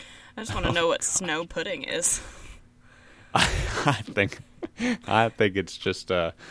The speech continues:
Speaker 2: pine needles and, and
Speaker 1: Ooh.
Speaker 2: snow. <laughs>
Speaker 1: Ooh. Yuck. <laughs> Ooh, piney snow cone. My favorite.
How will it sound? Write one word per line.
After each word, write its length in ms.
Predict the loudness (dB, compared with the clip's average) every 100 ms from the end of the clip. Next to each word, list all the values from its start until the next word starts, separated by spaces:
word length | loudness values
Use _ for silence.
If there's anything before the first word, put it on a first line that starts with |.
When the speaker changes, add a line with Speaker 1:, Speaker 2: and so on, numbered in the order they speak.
| -18 -18 -20 -20 0
Speaker 2:
pine 260 | 4 6 6
needles 400 | 6 6 6 2
and, 300 | -4 -4 -6 -4
and 320 | 2 2 2
Speaker 1:
Ooh. 40 |
Speaker 2:
snow. 420 | 2 4 6 4 2
<laughs> 40 |
Speaker 1:
Ooh. 480 | 4 4 6 4 4 0 -6 -8 -8 -6 -4 0
Yuck. 300 | -2 -2 -12 -16 -16 -12 -10 -10 -6 -4 2 2 2 6 6 6 4
<laughs> 40 |
Ooh, 260 | 6 6 2
piney 320 | 4 4 4
snow 240 | 4 2 2
cone. 280 | -2 -4 -6 -14 -16 2
My 240 | 8 8
favorite. 500 | 8 4 4 0 0